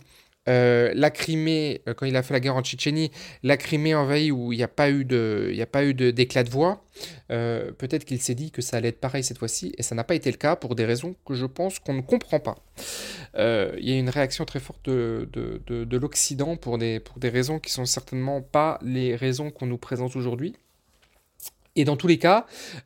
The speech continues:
euh, c'était quelque chose qui était prévisible. Mais ça, personne ne vous l'explique. Tout comme personne ne vous explique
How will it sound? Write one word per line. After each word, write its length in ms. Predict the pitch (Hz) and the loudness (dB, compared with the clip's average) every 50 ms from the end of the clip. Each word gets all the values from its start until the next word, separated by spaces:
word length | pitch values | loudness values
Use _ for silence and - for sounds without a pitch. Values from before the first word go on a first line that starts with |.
| _ 139 | _ 2
euh, 260 | 139 135 135 131 131 | 4 4 4 4 2
c'était 280 | 131 135 143 127 165 | 2 0 0 2 2
quelque 200 | 147 160 151 - | 2 0 -2 -2
chose 200 | 156 196 208 - | 0 0 0 0
qui 100 | - - | 0 -2
était 240 | 139 135 - 196 202 | -2 2 2 2 2
prévisible. 540 | 202 - - 196 180 180 175 147 143 131 131 | 2 0 0 0 0 0 0 -2 -4 -4 -2
Mais 80 | 143 143 | -2 0
ça, 320 | 131 - - 233 233 - _ _ _ - | 2 2 2 2 0 -2 _ _ _ 4
personne 720 | 220 214 - - - - - - 247 247 240 220 202 185 | 4 4 4 2 4 4 6 6 6 4 4 2 0 -2
ne 40 | |
vous 160 | 170 147 151 160 | -2 -2 -2 -2
l'explique. 540 | 170 165 - - - 196 - - - - - - - - - - - | -2 -2 -4 -6 -10 -10 -10 -10 -16 -20 -20 -18 -16 -14 -14 -8 -4
Tout 140 | - 220 190 | -2 -2 6
comme 280 | - 196 170 160 147 | 8 8 6 6 4
personne 640 | - 214 214 202 - - - - 226 220 208 190 160 | 4 4 4 4 2 0 0 2 2 2 2 2 0
ne 80 | 147 143 | 0 -2
vous 240 | 131 135 139 151 | -2 -2 0 0
explique 520 | 170 165 - - - 233 240 233 - _ | 0 0 0 -2 -2 -4 -4 -4 -6 _